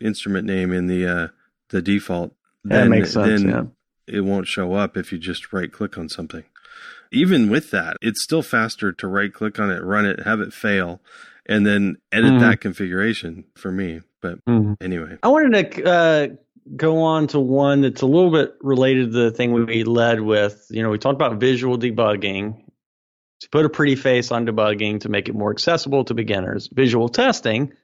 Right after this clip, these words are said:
Speaker 2: same thing. People, beginners kinda get intimidated by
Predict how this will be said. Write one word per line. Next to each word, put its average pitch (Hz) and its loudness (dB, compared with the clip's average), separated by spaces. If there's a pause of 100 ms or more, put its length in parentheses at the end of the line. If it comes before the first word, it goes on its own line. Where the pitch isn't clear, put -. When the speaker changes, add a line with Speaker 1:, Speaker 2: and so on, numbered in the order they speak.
Speaker 2:
same 110 -2
thing. 180 0 (640)
People, 123 2
beginners 131 2
kinda 120 -4 (340)
get 117 0 (100)
intimidated 127 2
by 120 0